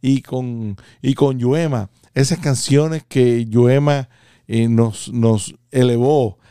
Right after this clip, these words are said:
hacia el Espíritu Santo que nos unió a esta iglesia, que estábamos ahí, la parroquia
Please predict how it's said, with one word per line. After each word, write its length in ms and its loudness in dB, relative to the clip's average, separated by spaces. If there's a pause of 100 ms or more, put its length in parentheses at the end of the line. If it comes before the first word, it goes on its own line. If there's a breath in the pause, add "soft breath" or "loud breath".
(120 soft breath)
hacia 600 -2
el 100 -4
Espíritu 500 0
Santo 440 0
que 120 -4
nos 340 -2 (240 loud breath)
unió 720 0
a 80 -12
esta 220 -10
iglesia, 560 -6
que 80 -4
estábamos 500 -2
ahí, 220 -6
la 160 -6
parroquia 560 -6